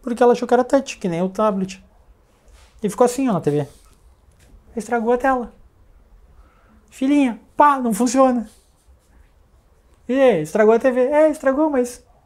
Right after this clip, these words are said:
Então, assim, essas crianças já nascem tão no online que elas têm dificuldade de perceber o offline, às vezes. E daí, quando tu chega, tu diz assim: tá, agora tu vai pra escolinha.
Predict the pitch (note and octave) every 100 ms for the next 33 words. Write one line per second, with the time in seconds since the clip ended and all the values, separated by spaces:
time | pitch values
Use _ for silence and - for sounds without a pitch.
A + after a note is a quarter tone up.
0 | _ _ _ - - _ A#3+ A3+ A#3 A3
1 | - _ _ _ _ _ _ _ _ _
2 | - D3 G3 G#3 A3 A3 G#3+ G3 - F3+
3 | D#3+ F#3+ B3 C#4+ A3+ E3+ C#3 A#2 A2 C3
4 | G#3+ - _ _ _ _ _ _ _ _
5 | _ _ - G#3 A3 G3+ - A3 F#3+ F#3+
6 | F#3+ G#3 F#3+ G3+ A3+ G#3 A3+ A#3 E3+ C3
7 | A#2+ G#2+ G2+ G2+ - _ - E3+ A3 A#3+
8 | A3+ A3+ - C#3 C#3 E3 F3 E3 D#3+ D3
9 | B2 C3+ D3 D#3 D#3+ - D3 A#2+ G#2+